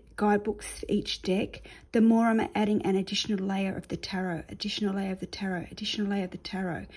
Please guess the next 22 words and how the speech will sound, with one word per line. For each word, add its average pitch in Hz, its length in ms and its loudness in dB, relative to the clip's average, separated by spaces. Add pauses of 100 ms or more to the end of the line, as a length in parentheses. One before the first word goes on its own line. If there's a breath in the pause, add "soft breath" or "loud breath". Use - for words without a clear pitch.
(240 loud breath)
So 233 140 4
I've 220 100 6
done 262 180 6
a 294 200 6
review 214 320 4
of 190 120 4
this - 260 -4
one. 294 240 6 (1200 loud breath)
And 294 100 12
then 339 80 12
we've 381 100 8
got 370 140 0
the 269 60 -2
Sufi 214 380 -4
Tarot. 247 560 0 (500 soft breath)
Haven't 294 300 0
used 247 240 -2
that 233 140 -2
much. - 520 -4
So - 180 2
I'm 262 180 4
really 339 360 4